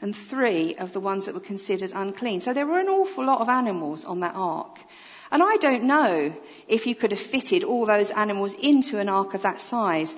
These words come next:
you know, in any sort of natural sense. But what I do know is that God was able to make that happen. So even if the ark was a bit like a tardis, you know, bigger on the outside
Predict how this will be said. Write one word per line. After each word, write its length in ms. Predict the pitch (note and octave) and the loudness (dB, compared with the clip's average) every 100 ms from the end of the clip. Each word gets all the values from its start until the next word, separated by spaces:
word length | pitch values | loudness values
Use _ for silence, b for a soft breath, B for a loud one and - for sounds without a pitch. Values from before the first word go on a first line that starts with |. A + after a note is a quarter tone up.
| B B - | B B -4
you 120 | A3 | -2
know, 80 | F3 | 0
in 180 | G#3+ | 0
any 240 | A3 A3 G#3+ | 0 -2 -4
sort 180 | A3+ G3+ | -4 -4
of 60 | |
natural 440 | A3 A3 A3 G3+ F#3+ | 0 -2 -2 -6 -6
sense. 560 | - G#3+ D3 - - - B B B - | -2 -2 -4 -8 -16 -18 B B B 0
But 260 | C4 A#3 C4 | 0 0 0
what 160 | E4+ | 2
I 120 | E4+ | 2
do 260 | B3+ E4+ F#4 | 2 2 4
know 420 | B3+ E3+ D#3+ F3 - | 4 2 -2 -4 -4
is 220 | G#3+ - | -4 -2
that 220 | A3+ - | -4 0
God 420 | B3+ B3+ D3 E3 - - | 2 2 2 -4 -8 -16
was 220 | - G3+ G3 | -6 -4 -2
able 440 | G3+ F3 E3+ F3+ | -2 -2 -4 -6
to 140 | F3+ | -6
make 220 | G3 F#3 F#3+ | -2 -2 0
that 140 | E3 | -2
happen. 380 | F#3+ G3 D3+ C#3 B | -2 -6 -8 -8 B
So 180 | - B3+ | -2 4
even 340 | E4+ F#4 F4+ D#4+ | 6 6 6 4
if 180 | D4 | 2
the 120 | C#4 C4 | 2 4
ark 260 | A#3+ - | 4 2
was 140 | G#3+ A#3 | -4 -2
a 40 | |
bit 220 | B3 A#3 | -4 0
like 240 | A3+ A3 A3+ | 2 0 -2
a 40 | |
tardis, 760 | - B3 A3 F3+ D3+ B2+ - | -4 0 0 0 -6 -10 -8
you 40 | A3 | -4
know, 180 | G#3 F3+ B B - | -2 -4 B B -2
bigger 280 | B3+ A#3+ | 0 4
on 140 | A3+ A3 | 2 2
the 120 | A3+ | 2
outside 800 | A#3+ A#3 - - F3 D3+ D3 D3 | 4 4 0 2 2 2 -2 -6